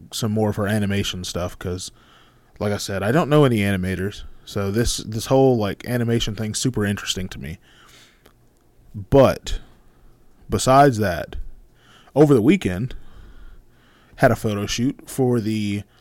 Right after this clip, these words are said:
summer merch part one. So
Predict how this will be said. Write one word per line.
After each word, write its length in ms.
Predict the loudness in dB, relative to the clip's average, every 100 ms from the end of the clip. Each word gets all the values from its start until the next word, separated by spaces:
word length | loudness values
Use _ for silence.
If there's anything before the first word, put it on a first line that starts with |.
| _
summer 760 | -10 -4 2 2 4 2 2 -2 _ _ _ _ _ _ _ _ _ -6
merch 600 | 2 4 2 0 -8 -4
part 320 | 2 2 2
one. 440 | -4 -4 -4 -6 -12 _ _ _ _
So 500 | -8 -2 0 0 -2